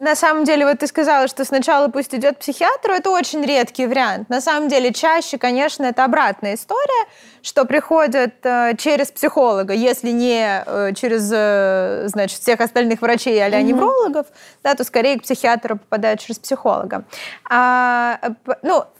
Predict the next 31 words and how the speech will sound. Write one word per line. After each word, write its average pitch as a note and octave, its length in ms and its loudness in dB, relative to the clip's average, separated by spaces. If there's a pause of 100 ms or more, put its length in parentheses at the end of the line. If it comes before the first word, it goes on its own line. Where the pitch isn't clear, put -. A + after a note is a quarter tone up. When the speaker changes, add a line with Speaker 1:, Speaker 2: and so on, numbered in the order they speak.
Speaker 1:
всегда, F4 440 0
на F4 100 0
самом E4 220 -2
деле, D#4+ 240 2
первая D4 380 2
встреча G4 680 0 (320)
выглядит A#3+ 600 0
следующим D4 400 0
образом. G4+ 420 0
Я D#4 100 0
немножко D4+ 440 0
рассказываю A#3 560 0
о A3+ 40 -2
себе, D4+ 300 -4 (540)
предлагаю C4 480 2
задать A3+ 320 0
себе A3+ 280 -2
вопросы, F#4+ 480 0
если E4+ 360 0
есть C#4+ 260 -2
какие-то C4+ 400 -2
вопросы B3 480 0
про A#3+ 140 -4
меня, A#3+ 280 0
моё A#3 140 0
образование, A3+ 640 -2
ещё A#3 200 -4
что-то A3 460 0
важно, G3+ 420 0
что G#3 260 -6
угодно. G#4 520 0